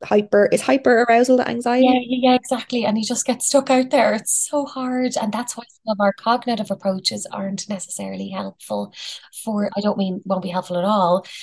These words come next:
Speaker 2: but I mean, we have to really help build up our prefrontal cortex before that's gonna be helpful. So it's, if we can even, if you know the work of, uh, Doctor Bruce Perry, Caroline, I must send you something otherwise on it, but it's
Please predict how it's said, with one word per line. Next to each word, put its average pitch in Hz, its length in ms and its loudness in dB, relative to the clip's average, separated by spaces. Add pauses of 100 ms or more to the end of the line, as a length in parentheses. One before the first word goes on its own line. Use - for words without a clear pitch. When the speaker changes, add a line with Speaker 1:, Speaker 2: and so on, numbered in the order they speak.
(120)
Speaker 2:
but 202 140 2
I 190 120 2
mean, 185 500 -2
we 190 160 -2
have 175 180 -6
to 185 380 0 (340)
really 196 240 2
help 180 360 -6 (200)
build 202 320 0
up 190 160 -4
our 180 100 -2
prefrontal 180 460 -4
cortex 202 400 -4
before 185 460 -8
that's 185 220 -8
gonna 185 180 -6
be 180 100 -8
helpful. 175 460 -12
So 185 340 -4 (420)
it's, - 280 -10 (380)
if 202 180 -4
we 196 80 -2
can 196 240 -4
even, 202 340 -2
if 202 240 -12
you 185 120 -12
know 202 140 0
the 202 100 -8
work 180 280 -6
of, 180 220 -12
uh, 180 220 -6
Doctor 185 400 -6
Bruce 175 260 -10
Perry, 185 340 -8
Caroline, 180 460 -4
I 180 120 -6
must 180 220 -8
send 175 240 -10
you 175 80 -10
something 175 420 -8
otherwise 185 360 0
on 180 120 0
it, 175 140 -4
but 190 140 0
it's - 260 -6